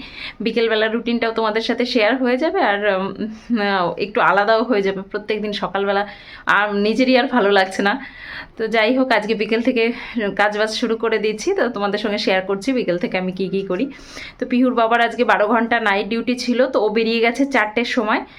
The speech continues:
আর আমি সাড়ে চারটে থেকে শুরু করছি। আহ, তো ওকে সমস্ত কাজকর্ম করব, আবার টিফিনও দিতে হবে, মানে রাত্রের খাবার বানিয়ে দিতে হবে পিহুর বাবাকে। আহ, গাড়ি আসবে নিতে, তো গাড়িতে টিফিন, আহ, প্যাক করে দিতে হবে।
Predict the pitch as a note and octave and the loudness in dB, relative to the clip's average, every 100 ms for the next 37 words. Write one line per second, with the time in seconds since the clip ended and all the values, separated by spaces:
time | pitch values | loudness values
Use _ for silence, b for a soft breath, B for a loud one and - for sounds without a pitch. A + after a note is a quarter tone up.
0 | B B - G3 G#3+ B3 F#3+ F#3+ A3 A3+ | B B 0 0 0 2 2 2 0 0
1 | A3+ F#3+ A#3 A#3 G#3+ G#3 F#3 F#3 C4+ - | 0 0 0 0 0 0 -2 0 -2 -2
2 | B B B B - F#3+ F#3+ F#3+ G#3 G3+ | B B B B -4 0 0 0 -2 -2
3 | A3 A#3 G#3+ A3+ B3 G#3+ G#3+ G#3+ G#3+ G#3+ | -2 -2 -2 0 2 2 2 -2 -2 -2
4 | G3+ A#3+ A#3 A3 A3 G3+ A#3 A3 G#3 G#3 | 0 0 2 0 -2 -2 -2 -2 -2 -4
5 | G#3+ G#3 G3 F#3+ F#3+ F#3+ - G#3+ F#3+ G3 | -4 -2 -2 0 0 -2 -4 -2 0 0
6 | G#3+ G#3 - F#3+ F#3+ G3+ G#3 G#3 G3+ G3+ | -2 -4 0 2 4 2 0 -2 -2 0
7 | G#3 G3+ G3 A#3 F#3 F#3+ F#3+ F#3+ D4 B | 0 -2 -2 -2 0 0 0 -2 -4 B
8 | B B B B - E3+ F3 F#3 F#3 A3+ | B B B B -2 0 2 2 2 4
9 | B3 C#4 A#3+ A#3 A3+ C4+ G#4+ C#4+ A#3 A3+ | 4 4 2 0 0 0 2 2 2 2
10 | A3+ A3 A3 G#3 G3+ G#3 G#3 G#3+ G#3 G#3+ | 2 2 0 -2 -2 -4 -2 -2 -2 -6
11 | - - - F3 F3 G3+ G3+ - A#3+ G#4 | -12 -8 -2 -2 0 -2 -2 -2 -2 0
12 | F4 B3+ A3+ F#3 | 0 0 0 -2